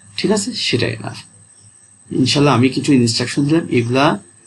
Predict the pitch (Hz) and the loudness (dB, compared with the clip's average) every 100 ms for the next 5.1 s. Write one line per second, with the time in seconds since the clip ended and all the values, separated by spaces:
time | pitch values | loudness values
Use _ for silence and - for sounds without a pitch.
0 | - - _ - _ - 131 131 143 151 | -20 -20 _ -20 _ -8 0 4 6 8
1 | 180 135 - 117 123 120 147 147 160 196 | 6 2 -2 0 2 2 2 2 2 2
2 | 226 - _ _ _ _ _ _ - - | -2 -12 _ _ _ _ _ _ -20 -20
3 | _ _ - 135 127 113 113 120 120 139 | _ _ 0 2 4 2 4 2 4 2
4 | 131 131 113 120 107 110 123 131 123 127 | 4 0 0 0 0 0 0 2 2 0
5 | - | -4